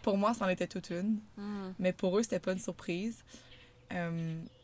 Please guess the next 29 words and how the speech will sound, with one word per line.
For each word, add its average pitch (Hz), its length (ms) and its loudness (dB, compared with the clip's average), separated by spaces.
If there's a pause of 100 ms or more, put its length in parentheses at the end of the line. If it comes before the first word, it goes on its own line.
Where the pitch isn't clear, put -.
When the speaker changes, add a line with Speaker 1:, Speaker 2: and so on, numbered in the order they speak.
(1500)
Speaker 1:
ce - 120 -10
qui - 80 4
est - 80 4
arrivé, 214 400 4
c'est - 160 -4
que 175 360 6
à 175 80 -2
travers 190 360 4
Dating 196 360 2
Consciousness - 840 -4
numéro 214 420 6
un, 185 160 4
première 214 400 2
édition, 190 460 -2 (600)
j'ai 196 220 2
enseigné 202 400 2
les 220 120 2
cordons. 170 380 -4 (560)
Speaker 2:
Hmm. 208 540 -6 (200)
Speaker 1:
Les 196 180 2
cordons 208 340 2
qui - 180 -4
nous 185 240 0
unissent 202 300 4
à 185 80 -2
chaque 196 200 -4
personne 202 540 -4
qu'on 180 220 -6
aime. 175 260 -6